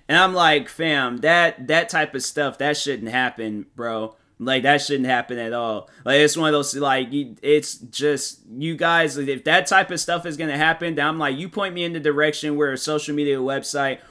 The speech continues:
platform, whatever you wanna call it, where it works properly. So I can go and tell my followers, "All right, create, stop following me on, um, Instagram or whatever, go to this platform."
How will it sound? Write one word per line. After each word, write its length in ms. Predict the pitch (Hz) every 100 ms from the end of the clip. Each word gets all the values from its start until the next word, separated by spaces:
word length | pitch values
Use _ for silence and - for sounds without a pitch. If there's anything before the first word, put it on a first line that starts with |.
| _
platform, 720 | - 151 147 - 143 139 135 - -
whatever 280 | 135 143 139
you 160 | 143
wanna 180 | 139 135
call 280 | 131 143 139
it, 80 | 131
where 260 | 123 135
it 160 | 143 131
works 260 | 143 143 -
properly. 600 | 131 120 120 113 104 107 _
So 180 | - 143
I 160 | 139 147
can 240 | 147 131
go 220 | 139 139
and 120 | 127
tell 220 | - 147 139
my 160 | 143
followers, 540 | 139 143 139 135 131 - -
"All 220 | - 143 139
right, 280 | 131 131 - _ -
create, 540 | 151 156 160 123 117 _ 120 - 107 -
stop 460 | - - 175 180
following 280 | - 170 165
me 120 | 160
on, 260 | 156 151 147
um, 200 | 147 143
Instagram 580 | - 151 - 131 143 135
or 80 | 131
whatever, 560 | 127 127 127 127 127 - -
go 220 | 143 165
to 160 | 160 160
this 180 | 160 151
platform." 680 | 147 131 110 120 110 101